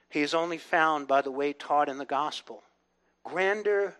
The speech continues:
of the human soul, righteous Father, the world has not known you, but I have known you. Joy,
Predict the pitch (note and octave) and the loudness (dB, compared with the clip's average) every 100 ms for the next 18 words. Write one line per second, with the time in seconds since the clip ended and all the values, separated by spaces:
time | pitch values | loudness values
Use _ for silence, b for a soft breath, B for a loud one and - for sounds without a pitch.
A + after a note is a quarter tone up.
0 | _ - C3 C3+ C3+ E3+ E3 - F3 D#3+ | _ -10 -8 -8 -8 -6 -6 -4 0 2
1 | D#3 D3 B2 C#3+ F#3 - F#3+ - - D#3+ | 2 0 0 0 0 -2 -6 -6 2 6
2 | D#3+ D3+ D3 B B B B _ - B2 | 6 4 0 B B B B _ -10 0
3 | D#3 E3+ E3 E3 C#3 D3 D3+ D#3+ C#3+ D3+ | 4 4 2 -4 -6 -2 0 0 -2 -6
4 | D#3 C#3 B2 A#2 B2 C3+ C#3+ C#3 C3+ C3+ | -6 -6 -8 -6 -2 0 0 -2 -8 -6
5 | C#3 C#3 B2 G#2+ G#2+ - C#3+ D3+ D3 D3+ | -6 -6 -8 -12 -14 -6 -2 -2 -2 -6